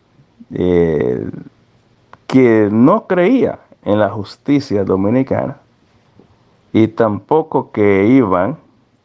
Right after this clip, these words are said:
a agarrar al doctor,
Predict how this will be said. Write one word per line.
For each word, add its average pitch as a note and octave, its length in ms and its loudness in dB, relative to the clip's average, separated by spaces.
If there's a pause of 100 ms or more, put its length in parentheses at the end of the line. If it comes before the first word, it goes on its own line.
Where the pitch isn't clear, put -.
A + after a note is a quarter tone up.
(640)
a F#2 800 -4 (200)
agarrar G2+ 760 -2
al F#2 180 -4
doctor, D3 720 0